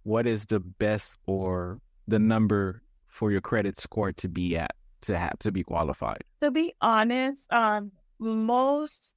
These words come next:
Speaker 2: it's, you won't qualify, right? Depending on the lender. We have lenders that, um,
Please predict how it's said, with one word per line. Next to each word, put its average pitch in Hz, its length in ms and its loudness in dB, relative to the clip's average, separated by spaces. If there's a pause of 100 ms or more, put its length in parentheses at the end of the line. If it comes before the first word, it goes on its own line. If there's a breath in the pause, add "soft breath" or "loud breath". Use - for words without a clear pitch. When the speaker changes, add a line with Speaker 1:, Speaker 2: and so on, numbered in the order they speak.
Speaker 2:
it's, 269 260 0 (160)
you 262 240 0
won't 370 240 2 (120)
qualify, 208 720 2 (120)
right? 170 360 0
Depending 262 440 0
on 214 180 4
the 185 100 2
lender. 170 500 -2 (400)
We 240 140 0
have 269 400 4
lenders 208 580 -2
that, 170 320 4 (100)
um, 165 460 -2